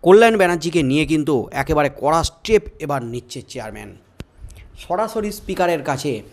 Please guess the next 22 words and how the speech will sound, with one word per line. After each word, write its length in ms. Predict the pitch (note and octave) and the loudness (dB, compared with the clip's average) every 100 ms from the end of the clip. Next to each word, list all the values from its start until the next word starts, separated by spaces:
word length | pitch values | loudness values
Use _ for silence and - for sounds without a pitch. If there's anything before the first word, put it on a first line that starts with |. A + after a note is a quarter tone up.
| _ - - | _ -18 -4
অভিযোগ 360 | D3 F3+ F#3+ C3+ | 0 2 0 -2
জানাচ্ছেন। 500 | B2+ A2+ - A#2+ G#2 - - - | -6 -8 -10 -12 -12 -18 -14 -4
এদিকে 240 | E3 B3+ | -2 4
অভিজিৎ 360 | B3 G#3+ C4 G#3 | 6 6 0 -2
গঙ্গোপাধ্যায়, 640 | F#3 F3 C#3+ B2+ B2 A#2+ G#2 - - - - - | 0 2 0 -2 -4 -6 -8 -16 -20 -20 -16 -2
প্রাক্তন 360 | D#3 - G#3+ | -2 2 0
বিচারপতি 420 | F#3+ G#3 F#3+ G3 | 2 0 0 -2
এবং 220 | G3+ F3+ C#3+ | -2 -2 -2
বিজেপি 240 | C#3 C3+ | -4 -6
সাংসদ, 420 | A#2+ B2+ B2+ F#3 F#3 | -8 -8 -6 -6 -6
তিনি 300 | D3 D3+ F3+ F3+ - - | -6 -4 -4 -6 -14 -18
স্পিকারের 520 | - - C4+ C4 A#3+ | -16 -6 0 0 0
কাছে 360 | F3+ B2+ C#3 A2 - - - - _ - | -2 -6 -6 -10 -12 -18 -20 -20 _ 0
এবং 320 | F3 A#3 B3+ B3+ | 4 6 4 2
তার 260 | F3 A3 A#3 | 2 2 0
সাথে 420 | - - D#3 B3+ | -4 -8 -6 -4
সাথে 260 | A#3+ F#3+ C#3+ | -4 -6 -6
প্রধানমন্ত্রীকে 840 | E3+ A3+ D4+ C#4 A#3 F3+ F#3 D#3 A2+ - - - - - | -4 -2 0 0 -2 -6 -6 -4 -6 -10 -18 -20 -20 -10
নালিশ 380 | C3 C3+ C#3+ C3+ | -4 -2 -2 -2
জানাচ্ছেন 420 | C3+ C3+ - G#3+ | -2 -2 -2 -4
কল্যাণ 420 | - D3 D3 D#3 | -2 -2 0 -2
ব্যানার্জির 500 | C#3 C3 B2+ G#3+ G#3+ | -2 -4 -6 -10 -10